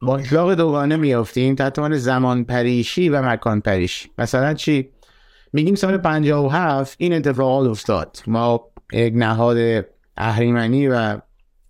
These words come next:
شیطانی به اسم ساواک رو داشتیم، مشکلات اقتصادی داشتیم، تورم داشتیم،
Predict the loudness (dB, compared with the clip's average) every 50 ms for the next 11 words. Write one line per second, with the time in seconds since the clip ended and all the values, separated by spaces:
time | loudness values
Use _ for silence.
0 | _ -20 _ _ _ _ _ _ -10 -4 0 0 0 0 2 0 0 2 2 2
1 | 2 2 0 -2 -2 -4 -4 -2 0 0 0 0 0 -2 0 0 0 0 2 0
2 | 0 0 -2 -2 0 0 2 2 2 2 0 -2 -2 0 0 2 2 0 0 0
3 | -2 -2 0 -2 -4 -2 0 0 0 2 2 2 2 2 0 0 -2 -2 0 2
4 | 2 2 0 0 0 0 0 0 0 0 0 0 0 0 2 0 0 -2 -2 -2
5 | -2 0 0 -2